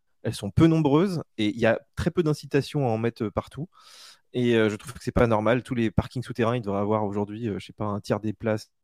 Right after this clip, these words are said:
en électrique, euh, et c'est, c'est, c'est vraiment le, le, le... Quand t'arrives dans une ville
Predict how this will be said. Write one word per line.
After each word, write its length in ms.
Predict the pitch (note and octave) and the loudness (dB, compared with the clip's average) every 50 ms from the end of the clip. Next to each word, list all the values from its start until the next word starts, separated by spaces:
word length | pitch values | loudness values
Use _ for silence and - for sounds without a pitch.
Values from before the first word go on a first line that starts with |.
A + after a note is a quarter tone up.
| - - | -14 -12
en 180 | G2+ G2 G2+ | -10 -8 -8
électrique, 680 | G2+ G2+ G2 F#2+ - _ - - A#2 A2 A#2 - - F2+ | -8 -8 -8 -10 -10 _ -14 -12 -10 -10 -10 -10 -12 -12
euh, 140 | - - - - _ _ - - - - _ | -12 -12 -14 -18 _ _ -20 -20 -20 -8 _
et 100 | - A2 | -4 -4
c'est, 180 | - - - B2 | -2 -4 -4 -6
c'est, 240 | - - B2 A#2+ | 0 4 4 4
c'est 140 | A2+ - - | 4 4 2
vraiment 220 | A#2 B2+ D3 F#3 E3+ | 2 4 4 6 6
le, 140 | B2+ A2+ | 8 8
le, 180 | A2+ A2 A2+ B2+ | 8 6 4 4
le... 340 | C3+ A#2 A2 G#2+ G#2+ G2+ G2+ - - - | 2 0 0 0 0 -2 -4 -4 -8 -8
Quand 120 | - - | -4 0
t'arrives 180 | - C#3+ D#3 F3+ | 2 2 4 4
dans 100 | E3 D#3 | 4 4
une 160 | C#3 C#3+ D3 | 4 2 2
ville 280 | C#3 C#3 D3 D3 A#2+ | 0 2 2 0 0